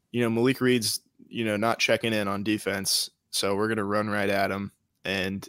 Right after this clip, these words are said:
um, why do it? Why do anything differently if that's gonna work every time?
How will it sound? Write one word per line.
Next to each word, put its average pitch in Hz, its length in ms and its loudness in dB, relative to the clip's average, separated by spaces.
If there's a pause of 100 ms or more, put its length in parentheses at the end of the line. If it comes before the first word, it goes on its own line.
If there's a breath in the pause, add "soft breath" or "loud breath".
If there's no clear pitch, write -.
um, 95 380 -4 (540)
why 110 260 6
do 110 240 4
it? 107 240 4
Why 143 200 8
do 143 180 6
anything 127 300 2
differently 107 420 0
if 104 80 -6
that's 104 180 0
gonna 104 180 -2
work 104 200 0
every 101 180 0
time? 98 300 -4